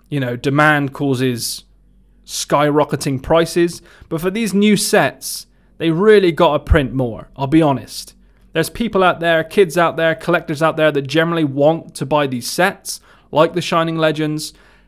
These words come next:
and they just can't get hold of them. And the same goes for the twenty-fifth anniversary packs that are being sold at McDonald's. There just isn't enough of them, and that's why scalpers are getting away with it. If Nintendo said, "Yo,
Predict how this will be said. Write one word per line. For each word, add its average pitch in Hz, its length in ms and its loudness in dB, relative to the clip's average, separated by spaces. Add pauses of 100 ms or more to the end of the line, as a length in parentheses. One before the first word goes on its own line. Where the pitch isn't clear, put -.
(240)
and 147 160 -2
they 147 80 2
just 143 340 0
can't 131 260 -2
get 127 100 -6
hold 123 240 0
of 113 80 -8
them. 110 120 -12
And 120 80 -6
the 131 60 -4
same 196 380 0
goes 151 420 4
for 135 300 0
the 127 480 -4
twenty-fifth 156 520 -4
anniversary 131 580 -4
packs 165 400 -4
that 147 80 -2
are 135 60 -4
being 143 200 -4
sold 131 480 0 (400)
at 143 160 -2
McDonald's. - 800 -6 (340)
There 151 120 0
just 170 320 2
isn't 196 260 2
enough 160 300 0
of 135 120 -4
them, 139 280 0 (180)
and 143 160 -2
that's 156 280 -2
why 147 160 4
scalpers 139 540 -2
are 135 40 -6
getting 127 300 -4
away 127 300 0
with 90 140 -6
it. - 200 -6 (1120)
If 165 140 -6
Nintendo 185 440 2
said, 147 200 2
"Yo, 170 460 4